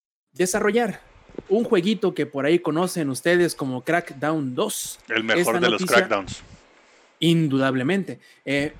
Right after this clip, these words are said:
Speaker 1: esta noticia a todo mundo los agarró por sorpresa, sobre todo porque en realidad como que no se anunció, sino que se descubrió en un sitio que se llama, creo que The Gamer.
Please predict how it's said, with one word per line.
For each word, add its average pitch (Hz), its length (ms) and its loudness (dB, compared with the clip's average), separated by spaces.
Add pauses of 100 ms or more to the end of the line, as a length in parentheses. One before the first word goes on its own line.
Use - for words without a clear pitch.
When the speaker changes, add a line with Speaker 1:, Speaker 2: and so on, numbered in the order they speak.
Speaker 1:
esta 233 220 0
noticia 226 460 0
a 147 180 -4
todo 262 180 4
mundo 262 280 6
los 180 160 0
agarró 135 300 -2
por 220 180 0
sorpresa, 196 480 -2
sobre 143 240 -4
todo 226 240 0
porque 220 220 0
en 160 80 0
realidad 156 300 2
como 247 260 0
que 185 100 0
no 202 140 0
se 302 320 -2 (220)
anunció, 185 680 4
sino 170 360 0
que 156 180 2
se 139 220 -4
descubrió 135 800 2 (500)
en 139 140 0
un 185 120 2
sitio 202 300 -2
que 160 80 -4
se - 80 -6
llama, 160 200 -2
creo 160 160 -2
que 156 120 0
The 131 140 0
Gamer. 147 400 2